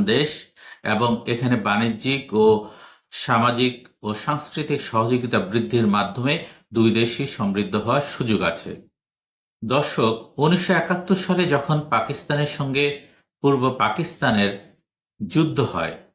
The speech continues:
দুই প্রদেশের মধ্যে যখন যুদ্ধ হয়, তখন সেই যুদ্ধে সারা বাংলাদেশের উপর তৎকালীন পূর্ব পাকিস্তান যেটা ছিল, তার উপরে নৃশংস হামলা চালিয়েছে, নারী নির্যাতন সহ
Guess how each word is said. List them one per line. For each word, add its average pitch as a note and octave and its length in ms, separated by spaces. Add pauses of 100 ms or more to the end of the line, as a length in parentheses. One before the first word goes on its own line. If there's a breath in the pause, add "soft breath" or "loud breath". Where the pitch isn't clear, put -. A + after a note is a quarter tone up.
(120)
দুই A#2 260 (580)
প্রদেশের B2+ 440
মধ্যে A#2 300
যখন B2 340
যুদ্ধ A#2 240 (120)
হয়, D3 200 (400 loud breath)
তখন B2 300
সেই F#3 280
যুদ্ধে A#2+ 340 (500 loud breath)
সারা A#2+ 420 (120)
বাংলাদেশের B2 720
উপর C#3 280 (300)
তৎকালীন A#2+ 500
পূর্ব B2 260 (140)
পাকিস্তান A#2 520 (320)
যেটা G#2+ 300
ছিল, A2+ 260 (140)
তার G#2 200
উপরে A#2 300 (460 loud breath)
নৃশংস - 500 (160)
হামলা A2 360
চালিয়েছে, B2+ 560 (400 loud breath)
নারী G#2 260
নির্যাতন D3+ 560
সহ - 260